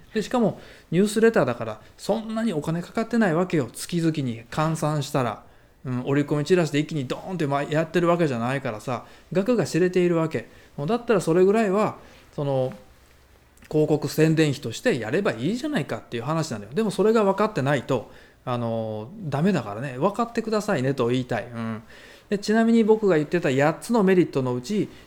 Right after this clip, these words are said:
一から四までが見込み客。で、五から八個までが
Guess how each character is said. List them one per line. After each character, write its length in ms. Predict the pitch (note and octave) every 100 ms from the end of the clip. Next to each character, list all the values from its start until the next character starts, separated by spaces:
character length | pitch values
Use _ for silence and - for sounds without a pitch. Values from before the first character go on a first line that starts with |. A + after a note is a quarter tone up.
| -
一 260 | A3+ -
か 120 | - A#3
ら 60 |
四 220 | F#3 G#3+
ま 120 | G3+ D3+
で 100 | B2
が 180 | G#2+ - - - - _ -
見 140 | D3
込 140 | D3+
み 100 | D3
客。 220 | C3+ G#2 - - _ -
で、 160 | C#4 - - - _ D3
五 160 | C#3 F3
か 160 | F3 D#3
ら 180 | A#2+ -
八 260 | - -
個 80 | -
ま 120 | C#3
で 120 | D#3+ A3
が 240 | D4 C4